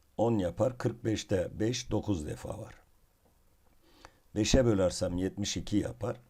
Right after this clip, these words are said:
Burası yirmi dokuz bölü yetmiş iki eşittir seksen yedi bölü x olur. Üç kere dokuz yirmi yedi. Üç kere iki altı, sekiz yapar.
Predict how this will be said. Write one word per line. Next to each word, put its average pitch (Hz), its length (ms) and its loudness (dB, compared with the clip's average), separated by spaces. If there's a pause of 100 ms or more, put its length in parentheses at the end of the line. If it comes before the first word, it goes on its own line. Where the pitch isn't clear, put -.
(480)
Burası 110 500 2 (200)
yirmi 104 320 0
dokuz 107 420 -2
bölü 85 180 -8
yetmiş 98 460 -4
iki - 260 -6 (340)
eşittir 101 640 -4 (580)
seksen 110 500 0
yedi 101 400 2
bölü 90 300 -4 (440)
x - 280 -4
olur. - 340 -12 (920)
Üç 123 180 -2
kere 123 260 4
dokuz 127 280 0
yirmi 104 280 2
yedi. 85 200 -4
Üç 107 160 -4
kere 98 280 -2
iki - 300 -6
altı, 95 340 -2
sekiz 101 440 -4
yapar. - 340 -8